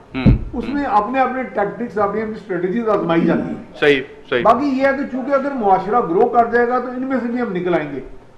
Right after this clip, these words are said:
Speaker 2: Trap ले होते रहे हैं, इसमें कोई शक नहीं है, और trap की बड़ी लंबी history है। मेरा ख्याल है trap की स्टोरी से हमें निकल आना चाहिए।
Speaker 1: बिल्कुल ठीक है।
Speaker 2: और आगे बढ़े हम।
Speaker 1: अच्छा, क-,
Speaker 2: फिर
Speaker 1: अ,
Speaker 2: trap खुद ब खुद ही हटते जाएंगे,
Speaker 1: अच्छा, कर-,
Speaker 2: छटते जाएंगे।
Speaker 1: बिल-, बिल्कुल दुरुस्त बात है, यकीनन छटते चले जाएंगे।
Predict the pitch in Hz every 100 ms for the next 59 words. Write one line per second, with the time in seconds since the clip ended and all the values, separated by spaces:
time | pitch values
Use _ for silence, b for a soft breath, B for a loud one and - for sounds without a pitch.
0 | - - 226 269 277 254 277 185 175 277
1 | 285 262 208 170 165 175 185 196 180 180
2 | 196 165 117 - - - - - - 202
3 | - 208 240 247 262 240 233 233 254 254
4 | - 202 214 240 240 233 214 269 277 -
5 | 226 247 226 - 254 - 214 214 233 262
6 | 233 214 233 247 165 147 175 170 214 202
7 | - 113 - - - 208 220 240 294 233
8 | 180 165 165 - - 180 226 214 208 262
9 | 175 247 269 269 277 277 247 285 285 226
10 | 175 196 165 - 185 208 - - 180 139
11 | 123 139 170 139 160 165 175 165 - 147
12 | 139 135 156 156 135 139 143 156 170 156
13 | 131 151 147 135 127 120 120 147